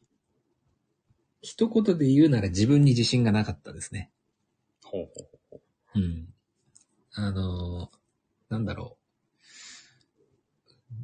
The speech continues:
Speaker 1: こう、多分誰もが三十歳ぐらいになる時って、キャリアの、自分のキャリア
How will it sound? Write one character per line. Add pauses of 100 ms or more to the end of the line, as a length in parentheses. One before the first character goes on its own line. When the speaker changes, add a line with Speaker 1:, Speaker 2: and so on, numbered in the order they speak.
(400)
Speaker 1:
こ (640)
う、 (360)
多
分
誰
も
が
三
十
歳 (640)
ぐ
ら
い
に
な
る
時
っ
て、 (160)
キ
ャ
リ
ア
の、 (800)
自
分
の
キ
ャ
リ
ア